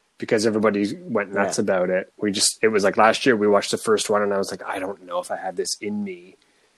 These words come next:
Speaker 1: And a few people were like, "It's really good. You gotta do it." And my brother said, "Don't, don't make the investment. It's not, it's not worth it. It's so much,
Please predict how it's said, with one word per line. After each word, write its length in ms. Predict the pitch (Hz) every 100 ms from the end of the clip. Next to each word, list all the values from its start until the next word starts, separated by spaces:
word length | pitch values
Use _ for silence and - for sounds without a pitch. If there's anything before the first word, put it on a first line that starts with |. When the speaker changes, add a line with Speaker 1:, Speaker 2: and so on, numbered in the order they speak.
| _
Speaker 1:
And 100 | 123
a 40 | 120
few 160 | 151
people 220 | 143 127 123
were 40 |
like, 220 | 107 104
"It's 160 | 180 -
really 180 | 220 220
good. 180 | 190
You 80 | 156
gotta 220 | 180 185
do 200 | 175 196
it." 120 | 175 127
And 120 | 120
my 100 | 127
brother 260 | 120 117 110
said, 380 | - 117 110 _ _ _ _ _ _ _ _ 160 131
"Don't, 480 | 147 143 147 147 151 _ _ _ _ _ _ _ -
don't 220 | 120 139 143
make 240 | 131 127
the 200 | 127 117
investment. 580 | 110 104 101 - 107 101
It's 200 | 117 113
not, 400 | 110 98 101 101 _ _ _ _
it's 220 | - 117 127
not 240 | 104 107
worth 160 | 101 147
it. 80 |
It's 320 | 110 - - -
so 240 | 101 98
much, 600 | 92 90 101 - - -